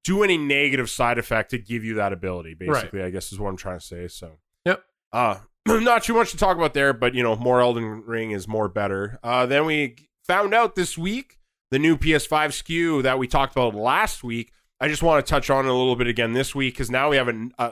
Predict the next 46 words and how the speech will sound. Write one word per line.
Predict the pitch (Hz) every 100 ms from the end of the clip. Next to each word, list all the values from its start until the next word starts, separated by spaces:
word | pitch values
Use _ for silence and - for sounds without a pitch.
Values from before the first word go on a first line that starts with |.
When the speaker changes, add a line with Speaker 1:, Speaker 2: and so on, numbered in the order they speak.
| 123
Speaker 1:
an | 120
opposing | 104 - 202 370 226 160
article, | 120 117 113 117 107 - _ _ _ -
and | 143 143
it | 139
sounds | - 147 190 214
like | 185 135 - _ 127
another, | 123 123 151 170 143 120 117 -
uh, | 117 117
contestant | - 135 117 131 123 - 123 123
<laughs> | - 233 165
came | 180 165 156
in | 156
the | 143
ring, | 139 156 143 - _ _ -
and | 143 131
he | 156 262
claims | - 160 139 131
that | 135 127
the | 127
new | 143 139
P | - 139
S | -
five | 131 127
S | -
K | 139
U |
that | 127
we | 113
talked | 123 117
about | 110
last | 139 214 -
week, | 147 127 - _ _ -
that, | 127 123 - 123
uh, | 117 113 107
the | 101 131
claims | 143 143 135 135
were | 131
that | 123
it | 120
runs | 117 110
hotter. | - 139 143 117 110
He's | 110 127 127
saying | - 117 110
it's | 104
the | -